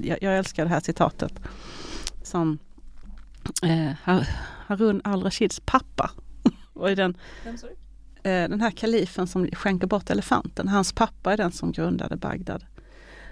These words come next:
Speaker 1: Eh, och han sk-, han, han, enligt då, eh, de skriftliga källorna därifrån, så ska han ha sagt:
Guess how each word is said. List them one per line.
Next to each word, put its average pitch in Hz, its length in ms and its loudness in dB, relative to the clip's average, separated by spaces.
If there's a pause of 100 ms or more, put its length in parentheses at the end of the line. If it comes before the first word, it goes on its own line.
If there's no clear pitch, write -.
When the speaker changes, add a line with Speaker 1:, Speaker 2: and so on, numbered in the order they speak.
(160)
Speaker 1:
Eh, 180 280 2
och 196 200 2
han 190 160 4
sk-, - 260 -6
han, 185 260 2
han, 185 400 2 (160)
enligt 180 520 0 (220)
då, 165 300 4 (220)
eh, - 300 2 (1300)
de 185 120 4
skriftliga - 360 2
källorna 170 280 2
därifrån, 180 500 2
så - 100 -2
ska - 140 -4
han 165 80 2
ha 165 80 4
sagt: - 380 -8